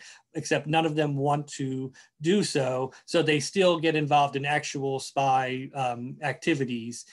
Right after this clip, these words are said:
and you get to know them sort of. I was actually talking with Rohini about Louise Penny before this,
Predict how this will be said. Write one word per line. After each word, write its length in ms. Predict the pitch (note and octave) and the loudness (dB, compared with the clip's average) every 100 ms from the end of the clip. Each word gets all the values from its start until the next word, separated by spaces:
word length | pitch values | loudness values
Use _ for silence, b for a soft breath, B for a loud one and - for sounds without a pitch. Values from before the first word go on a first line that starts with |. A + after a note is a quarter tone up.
| B B - | B B -6
and 500 | D3 C#3+ C#3 C3+ C#3 | -2 0 0 -2 -4
you 160 | D#3+ D#3+ | -2 0
get 200 | F3 F#3 | 2 2
to 80 | F3+ | 2
know 180 | E3 | 2
them 180 | D#3+ D#3+ | 2 0
sort 320 | D3 B3 C4+ | 0 2 4
of. 140 | B3 G#3+ | 2 2
I 140 | G3 | 2
was 120 | F#3+ | 2
actually 260 | A#3+ A#3+ G3+ | 0 -2 -2
talking 300 | G3+ F3+ F3 | -2 -2 -6
with 140 | E3+ | -6
Rohini 380 | D#3+ D#3+ F#3+ E3 | -2 -2 0 -2
about 300 | D3 C#3+ C#3+ | 2 2 2
Louise 280 | D3 D3+ D3 | -2 -4 -4
Penny 260 | F3 E3 C#3 | -6 -4 -6
before 380 | C3 - C#3+ | -8 -6 -6
this, 300 | C3+ C3+ - | -4 -6 -8